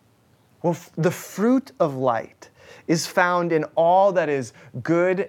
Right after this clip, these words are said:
and right and true. And if for some reason those seem too spiritual or too cerebral for you, let me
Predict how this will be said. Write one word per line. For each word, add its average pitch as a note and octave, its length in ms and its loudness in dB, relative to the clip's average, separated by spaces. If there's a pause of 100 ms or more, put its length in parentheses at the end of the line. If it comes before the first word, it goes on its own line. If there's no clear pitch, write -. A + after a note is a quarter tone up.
and B2 280 -2
right D#3 440 -2
and C3+ 200 -4
true. D3 460 -4
And C#3+ 80 -2
if D3+ 120 -4
for F#3 200 -2
some G#3+ 380 -2
reason F#3+ 340 0
those E3+ 220 2
seem E3+ 260 -6
too F#3+ 220 -6
spiritual F#3+ 640 -4
or D#3 100 -2
too F3+ 240 -8 (240)
cerebral F3+ 680 0
for E3 240 -2
you, D#3+ 160 2
let D#3+ 80 0
me E3 140 -2